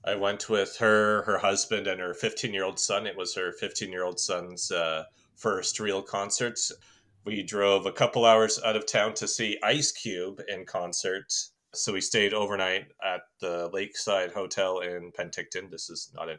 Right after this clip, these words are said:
ad spot. This is free advertisement for them. And I guess 'cause it's low season and the concert was on a Wednesday, uh, I guess this is when they're choosing to do a lot of their renovations in the hotel lobby area.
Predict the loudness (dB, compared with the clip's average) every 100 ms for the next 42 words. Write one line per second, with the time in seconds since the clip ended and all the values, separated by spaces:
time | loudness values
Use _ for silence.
0 | -8 -8 -8 -6 -4 -4 -6 -10 -10 -8
1 | -8 -6 -8 -8 -6 -6 -8 -12 -10 -8
2 | -8 -12 _ _ _ 0 0 2 0 0
3 | 0 0 0 0 2 4 6 4 2 0
4 | 0 -2 -2 -4 -2 -2 -2 -4 -4 -6
5 | -2 -2 -2 0 0 0 -4 -2 -2 -4
6 | -8 _ _ _ _ _ -2 2 4 4
7 | 4 2 0 0 -2 -4 -4 -6 -4 -4
8 | -2 2 2 0 -2 -4 -2 -2 2 2
9 | 0 0 0 2 2 2 -4 -4 -6 -6
10 | -8 -6 -6 -2 0 0 0 0 0 -2
11 | -2 0 0 -4